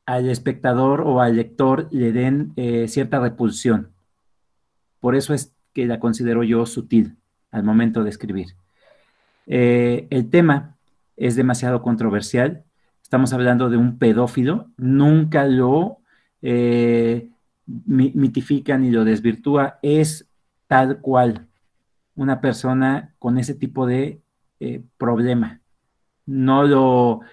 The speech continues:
dignifica, no lo justifica, simplemente presenta tal cual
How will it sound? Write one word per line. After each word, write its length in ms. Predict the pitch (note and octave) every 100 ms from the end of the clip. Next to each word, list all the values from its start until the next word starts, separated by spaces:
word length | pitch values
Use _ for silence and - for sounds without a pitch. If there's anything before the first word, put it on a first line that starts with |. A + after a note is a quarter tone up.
| _
dignifica, 800 | B2 A#2+ A#2+ B2 E3+ E3 C#3+ C3+ - _ _
no 800 | - C3+ C#3 C#3+ C#3+ C#3+ C#3+ D3 -
lo 160 | C3+
justifica, 920 | A#2+ A#2 G#2+ - A#2 E3+ E3+ C#3+ C3+ - _ _ _ _ _
simplemente 840 | - D3 C#3+ D3 C#3+ C3+ D#3 D3+
presenta 800 | D3+ C#3+ A#2+ C3 B2+ C3 C3 - _ _ _
tal 260 | A#2+ G#2 G#2+
cual 420 | B2+ B2+ C#3+